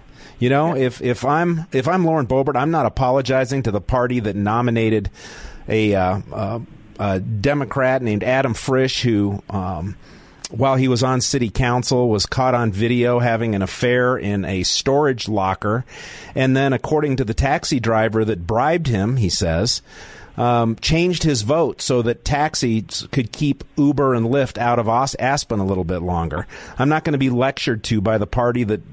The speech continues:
Speaker 1: uh, elects or puts into office, uh, someone who looks like a pedophile when you watch all of the video, sniffing and touching kids, and, you know, has drug-addicted, sex-addicted children of his own. Daughter says that she used to take inappropriate showers with her dad.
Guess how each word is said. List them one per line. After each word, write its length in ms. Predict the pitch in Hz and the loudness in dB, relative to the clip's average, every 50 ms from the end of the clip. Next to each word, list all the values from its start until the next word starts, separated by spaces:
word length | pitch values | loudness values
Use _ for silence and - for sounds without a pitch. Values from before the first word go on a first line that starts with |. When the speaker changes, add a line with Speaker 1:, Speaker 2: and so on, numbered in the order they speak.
| - | -12
Speaker 1:
uh, 260 | - 120 110 101 98 - | -8 -4 -4 -4 -2 -2
elects 500 | 127 113 107 120 127 135 139 - - - | -2 0 2 2 2 0 0 -2 -2 -2
or 160 | 113 101 95 | 0 -2 -2
puts 280 | - - 143 123 - 143 | 0 -2 -2 -2 0 0
into 200 | 131 123 110 101 | 0 0 0 0
office, 600 | - 107 117 131 151 - - 98 104 110 - - - - - - - - - - - - | 0 0 0 0 0 -2 -2 -4 -4 -4 -6 -10 -12 -20 -18 -18 -18 -18 -18 -18 -12 -4
uh, 180 | - 120 123 113 | -2 0 0 0
someone 300 | - - 165 175 180 160 | 0 0 0 0 2 2
who 380 | 139 127 123 123 - 110 113 - | 2 2 2 0 0 -2 -4 -2
looks 260 | 101 123 180 - - | -2 -2 -2 0 0
like 160 | 185 135 113 | 0 0 0
a 40 | 107 | -2
pedophile 560 | - 127 139 185 180 - 104 101 98 107 110 | 0 0 0 0 0 -2 -2 0 0 0 0
when 100 | 123 123 | 2 2
you 140 | 117 110 110 | 2 2 2
watch 280 | 113 127 131 135 131 123 | 2 2 0 0 0 0
all 280 | 120 123 123 123 120 | 0 2 2 2 0
of 40 | 110 | 0
the 60 | 101 | -2
video, 600 | 98 95 110 127 151 143 117 104 95 101 110 120 123 | -2 0 0 2 2 2 2 2 2 2 2 0 0
sniffing 600 | - - - 123 127 131 - 123 120 123 123 117 | -2 -2 0 0 0 0 0 -2 0 0 0 0
and 160 | 104 92 - | -2 0 0
touching 400 | - 127 120 - - 123 117 113 | 0 0 0 0 -2 -2 -2 -2
kids, 560 | - - 127 117 117 117 120 120 123 120 98 | -2 0 0 2 2 2 2 0 0 -2 -2
and, 200 | 98 95 90 - - - - - - - - - - - | -2 -2 -2 -4 -6 -10 -18 -18 -16 -18 -18 -18 -10 -4
you 80 | 113 117 | 0 0
know, 160 | 120 120 120 | 2 2 2
has 240 | 127 120 113 104 - - - | 2 2 0 -2 -4 -8 -4
drug-addicted, 680 | 98 107 120 131 131 131 113 107 127 120 - - 120 110 | -2 0 2 2 2 0 -2 -2 -2 -2 -2 -2 -2 -2
sex-addicted 800 | - - 139 127 - - - 113 101 120 117 - - 123 98 - | -2 -2 -2 -2 -2 -2 -4 -2 -2 -2 -4 -2 -2 -4 -4 -2
children 360 | - - 127 120 120 123 117 | 0 0 2 2 2 2 2
of 100 | 110 104 | 2 2
his 160 | 107 98 104 | 0 0 0
own. 380 | 117 117 120 120 120 123 127 120 - 92 87 | 0 2 2 2 2 0 0 -2 -4 -6 -4
Daughter 300 | - 117 113 120 117 113 | -2 0 0 2 0 0
says 280 | 107 - 123 117 110 107 | 0 0 0 0 0 0
that 160 | 110 104 90 | -2 -4 -4
she 140 | - - 117 | -2 -2 0
used 160 | 113 110 - | 0 0 -2
to 60 | 98 | -2
take 220 | - 117 113 104 - | 0 0 0 0 0
inappropriate 640 | 110 120 107 - - 120 110 - 120 113 107 101 | 0 -2 0 0 0 0 0 0 0 0 0 -2
showers 480 | - - - 101 101 110 113 117 113 104 | -2 -2 0 0 2 2 2 0 0 0
with 140 | 110 110 107 | 0 0 0
her 120 | 113 95 | -2 -2
dad. 460 | 95 87 101 107 107 107 110 113 113 | -2 0 0 0 2 0 0 -2 -2